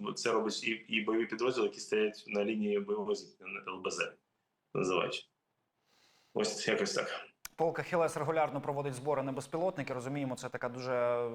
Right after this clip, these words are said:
Speaker 2: широка тема, є і розвідувальні, і ударні, там, і F P V-дрони. У чому у нас нині найбільш нагальна потреба, ну, якщо говорити безпосередньо про ваш підрозділ,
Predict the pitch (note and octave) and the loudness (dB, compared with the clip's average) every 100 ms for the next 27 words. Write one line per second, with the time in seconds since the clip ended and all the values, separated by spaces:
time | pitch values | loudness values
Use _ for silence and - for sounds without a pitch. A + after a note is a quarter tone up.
0 | A#2 - E3 C#3+ A#2+ A#2 D#3 E3+ C3 A#2+ | -4 0 2 2 -2 0 2 4 2 0
1 | A2+ A#2 G#2+ A2+ A#2+ F#3 C#3+ C3 A2+ A2 | -4 -6 -4 -6 -4 -2 0 0 -2 -6
2 | A2 D#3+ E3+ C#3 B2 G#2+ G#2+ G#2+ C#3+ F3 | 2 4 4 2 -4 -6 -8 -8 -6 -4
3 | C#3 C#3+ C3+ A#2+ - - C3+ C#3 A3+ G3 | 0 2 0 -2 -8 -6 -2 0 2 2
4 | D#3 E3+ D#3+ - D#3 E3 D3+ D3+ D3 D#3 | 4 4 4 0 -2 -2 0 0 0 -4
5 | - D3+ D#3+ D3+ A#2+ A#2+ B2+ F3 D#3 B2+ | 0 2 4 2 0 -6 2 4 4 0
6 | B2 G#2+ G#2+ A2+ C3+ C3 B2+ B2 C3 B2 | -4 -8 -8 -6 -4 -4 -4 -4 -4 -4
7 | B2 - A#2+ - C3 C3+ B2 A#2+ C#3+ C3+ | -8 -8 -12 -10 -6 -4 -4 0 4 4
8 | - B2+ B2+ F#3 E3+ B2 | 2 -4 -2 0 0 -4